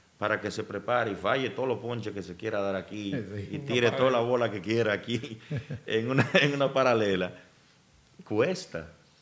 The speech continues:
Speaker 1: tú sabes, porque es una logística. Tú tienes un cuerpo técnico que, te,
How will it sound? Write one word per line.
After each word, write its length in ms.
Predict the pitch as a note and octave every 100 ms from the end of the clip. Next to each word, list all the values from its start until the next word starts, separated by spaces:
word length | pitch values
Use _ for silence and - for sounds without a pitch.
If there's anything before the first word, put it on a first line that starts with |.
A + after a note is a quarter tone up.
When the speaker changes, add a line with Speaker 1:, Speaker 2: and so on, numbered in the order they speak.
| _ - -
Speaker 1:
tú 100 | B2
sabes, 240 | A2 F#2
porque 300 | F#2+ G2+ G2
es 40 | G#2
una 140 | A#2
logística. 640 | A#2 G#2+ D#3+ D#3+ - F#2+ F#2+
Tú 120 | F#2+
tienes 200 | A2 G#2+
un 80 | G2+
cuerpo 280 | A2 G#2
técnico 360 | G#2 G#2+ G#2+ G2+
que, 80 | G2
te, 140 | G2